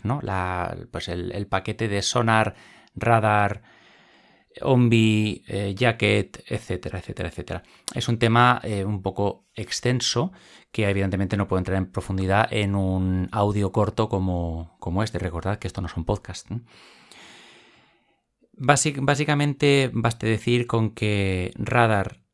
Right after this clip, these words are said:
y Sonar monitorizan los trackers que tú estés, eh, que tú les, le configures,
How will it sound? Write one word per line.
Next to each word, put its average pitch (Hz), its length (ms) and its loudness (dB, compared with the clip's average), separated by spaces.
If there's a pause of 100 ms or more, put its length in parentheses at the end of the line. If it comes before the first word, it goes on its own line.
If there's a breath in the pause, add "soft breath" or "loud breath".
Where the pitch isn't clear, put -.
(320)
y 113 120 0
Sonar 113 480 0 (300 soft breath)
monitorizan 113 920 2
los 101 380 -2
trackers 120 500 -2
que 90 200 -8
tú 104 520 -4 (500 soft breath)
estés, 107 760 -2
eh, 92 140 -4
que 104 120 -2
tú 113 80 0
les, 104 240 -4
le 110 100 -4
configures, 196 640 0